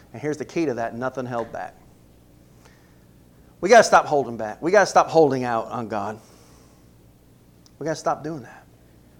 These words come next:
We gotta be wholehearted. We gotta, we gotta trust God with everything. Here's what the scriptures say in Romans fourteen seventeen. "For the kingdom of God," there it is again.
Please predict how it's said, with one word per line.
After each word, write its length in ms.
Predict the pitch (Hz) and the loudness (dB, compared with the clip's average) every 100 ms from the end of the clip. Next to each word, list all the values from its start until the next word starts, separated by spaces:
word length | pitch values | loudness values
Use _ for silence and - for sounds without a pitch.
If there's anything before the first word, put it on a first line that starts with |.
| _ _ _ _ _ - _ - | _ _ _ _ _ -20 _ -10
We 80 | 143 | -2
gotta 120 | 170 | -2
be 80 | 160 | 0
wholehearted. 600 | 151 170 165 175 147 120 - _ _ _ _ _ _ _ - _ _ _ - - - | 0 0 0 -2 -4 -12 -18 _ _ _ _ _ _ _ -20 _ _ _ -20 -20 -6
We 100 | 165 | 2
gotta, 360 | 185 175 170 - | 4 4 2 -2
we 100 | 165 | -2
gotta 180 | 180 - | -2 0
trust 240 | 180 175 | -2 -2
God 200 | 170 160 | 0 0
with 100 | 139 | 2
everything. 460 | 139 135 123 113 104 - _ _ _ _ - - - - _ - - - - - | 0 0 -4 -10 -10 -20 _ _ _ _ -20 -20 -20 -20 _ -20 -20 -18 -10 0
Here's 160 | 170 | 2
what 100 | 175 | 2
the 60 | 147 | -2
scriptures 480 | - 175 - 151 - | -2 -2 -2 -4 2
say 160 | 160 | 2
in 100 | 139 | 4
Romans 380 | 139 143 139 - | 2 0 -2 -6
fourteen 460 | - 147 143 143 131 | 0 0 0 -8 -2
seventeen. 440 | 143 135 135 117 | -2 -2 -6 -8
"For 120 | 135 | -6
the 80 | 131 | -6
kingdom 380 | - 190 202 208 | -4 -2 0 -2
of 80 | 208 | 0
God," 280 | 220 180 | 2 4
there 160 | 147 147 | 4 2
it 60 | 165 | 2
is 140 | 180 | -2
again. 320 | 139 123 131 | -4 -6 -8